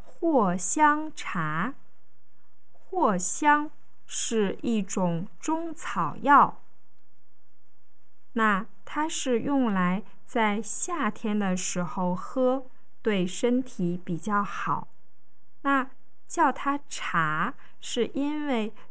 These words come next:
用藿香的这种中草药来泡水喝，对于中国人来说，它既是茶，又是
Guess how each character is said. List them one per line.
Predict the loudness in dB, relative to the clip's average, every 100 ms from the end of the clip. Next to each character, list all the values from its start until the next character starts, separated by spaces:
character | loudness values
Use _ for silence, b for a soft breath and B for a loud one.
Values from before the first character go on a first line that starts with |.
| 0
用 | 2 2
藿 | -2 2 4 4
香 | 4 2 2
的 | 4 2
这 | 2 2 2
种 | 2 2 2 0 -4
中 | -2 -2 -2 -4
草 | -6 -4 -4 2
药 | 6 6 6 B -6
来 | -4 -4 -4
泡 | -4 -2 2 2 2
水 | -2 -2 -4
喝， | -6 -2 0 2 0 -6 b b -6 -2
对 | 2
于 | 4 2
中 | 0 -2 -2
国 | 2 4
人 | 6 4 2
来 | 0 -2
说， | -2 0 0 0 -4 B B
它 | -2 4 4 4 -2
既 | -2 0 2 2
是 | 2 0 0
茶， | -2 -2 0 2 0 -2 -6 -2
又 | 2 2 2
是 | 0 0 0 0